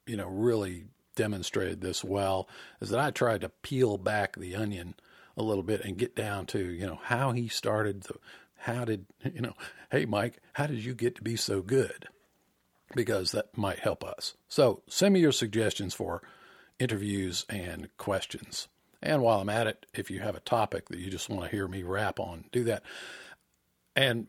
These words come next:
by the way, I'm getting some, and some of these things that you're hearing a-, are as a result of people who have written in. So I wanna say thanks to everyone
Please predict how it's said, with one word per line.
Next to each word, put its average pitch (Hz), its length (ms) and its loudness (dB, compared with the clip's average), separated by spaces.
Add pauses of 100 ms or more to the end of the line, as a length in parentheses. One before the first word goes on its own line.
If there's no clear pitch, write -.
by 135 180 10
the 123 80 6
way, 120 180 8
I'm 131 140 8
getting 135 360 6
some, 110 340 2
and 110 200 -2
some 170 220 4
of 180 60 4
these 131 220 2
things 143 300 2
that - 160 -2
you're 98 260 0 (460)
hearing 135 480 4
a-, 117 380 2
are 120 260 6
as 117 260 4
a 110 100 2
result 98 540 2
of - 180 0
people 113 320 0
who 135 240 2
have 92 220 0
written 101 220 -4
in. 92 180 -6
So 117 120 2
I 104 40 6
wanna 120 180 4
say 107 160 2
thanks 120 400 0
to - 80 -8
everyone 104 480 2